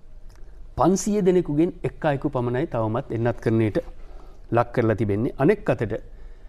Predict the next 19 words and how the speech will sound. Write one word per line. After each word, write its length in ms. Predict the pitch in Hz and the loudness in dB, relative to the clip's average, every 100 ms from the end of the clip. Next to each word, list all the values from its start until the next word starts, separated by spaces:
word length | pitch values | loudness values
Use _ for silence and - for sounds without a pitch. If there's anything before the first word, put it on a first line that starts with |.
| - | -10
මේ 160 | 131 143 | -2 0
ගෝලීය 360 | 123 151 180 | 4 4 4
එන්නත් 280 | 143 131 143 | 4 2 0
කරන 220 | - 147 151 | -2 0 2
වැඩපිළිවෙල 540 | 120 117 131 135 139 147 | 2 0 0 0 2 0
මුහුණ 300 | 123 110 135 | 0 0 0
දුන් 140 | 131 135 | 0 0
වඩාත්, 400 | 101 117 120 139 - - - - - | -2 -2 -2 -4 -8 -14 -14 -16 -14
අ, 140 | - 98 95 95 92 | -8 -4 -4 -4 -6
විශාල 400 | 92 - 208 202 | -4 4 8 8
අභියෝගයක් 540 | 139 139 143 123 117 - | 8 6 6 6 4 4
තමයි 240 | 113 151 | 2 2
ඉන්දියාව 480 | 143 160 131 113 117 | 4 4 4 4 4
අප්‍රේල් 360 | 143 - 135 127 | 2 2 2 4
මාසයේ 340 | 120 117 127 | 4 2 2
මුල 180 | 107 120 | 4 4
තීන්දුවක් 500 | 123 113 127 120 110 107 | 4 4 4 4 4 4
ගත්ත 360 | 113 - 170 | 2 2 0
AstraZeneca 760 | - - 139 120 113 113 104 | 0 2 4 4 6 4 4